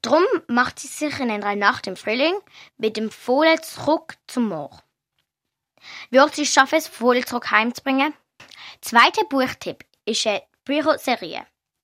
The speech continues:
Macht aus vier Büchern. Geschrieben von Andreas Schlüter. Das mal auf Deutsch. Eine Familie zieht von Deutsch nach Brasilien.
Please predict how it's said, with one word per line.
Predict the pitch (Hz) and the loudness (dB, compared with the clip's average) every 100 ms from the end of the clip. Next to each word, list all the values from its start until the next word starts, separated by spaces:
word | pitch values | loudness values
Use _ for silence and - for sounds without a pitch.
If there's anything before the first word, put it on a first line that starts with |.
| _ | _
Macht | 269 330 - - _ | 4 4 2 -20 _
aus | - - | -20 -10
vier | 226 | -10
Büchern. | - - _ _ _ _ _ _ - - _ | -10 -18 _ _ _ _ _ _ -20 -20 _
Geschrieben | - - 370 427 | -2 2 4 6
von | 330 277 | 6 4
Andreas | - 226 214 240 262 254 | 4 2 2 2 2 0
Schlüter. | - - - _ - - - - _ _ _ _ _ _ _ _ _ _ _ _ _ | -4 -6 -14 _ -12 -12 -14 -20 _ _ _ _ _ _ _ _ _ _ _ _ _
Das | 254 320 | 2 4
mal | 381 403 - | 8 6 6
auf | 330 - | -4 -2
Deutsch. | - 453 - - _ _ _ _ _ - - - | -2 -2 -2 -18 _ _ _ _ _ -14 -4 -2
Eine | 247 | 4
Familie | 269 285 381 403 339 | 6 6 4 4 2
zieht | - 269 220 | 0 2 2
von | - 220 | 2 -4
Deutsch | 262 254 | -4 -4
nach | 294 254 - | 2 2 0
Brasilien. | 220 185 160 127 | -8 -6 -10 -10